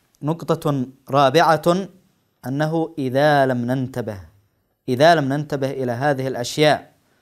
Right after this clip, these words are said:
إذا لم نحمل روح اهتمام حقيقي، إذا لم نحارب الفساد مثل هذه الدشات، الدش نفسه، الدش أو التلفون،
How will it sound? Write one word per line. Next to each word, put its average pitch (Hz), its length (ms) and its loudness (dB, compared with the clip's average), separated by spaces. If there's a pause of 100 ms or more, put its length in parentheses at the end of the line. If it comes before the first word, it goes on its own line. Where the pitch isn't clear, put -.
(400)
إذا 170 200 6
لم 175 160 4
نحمل 170 320 0
روح 180 220 2
اهتمام 160 440 0
حقيقي، 139 580 0 (720)
إذا 175 260 6
لم 185 100 2
نحارب 175 500 2
الفساد 151 640 2 (100)
مثل 127 200 -6
هذه 143 280 2
الدشات، 127 720 -2 (680)
الدش 131 380 -2
نفسه، 165 500 0 (140)
الدش 147 440 -6 (100)
أو 120 100 -6
التلفون، 156 720 -2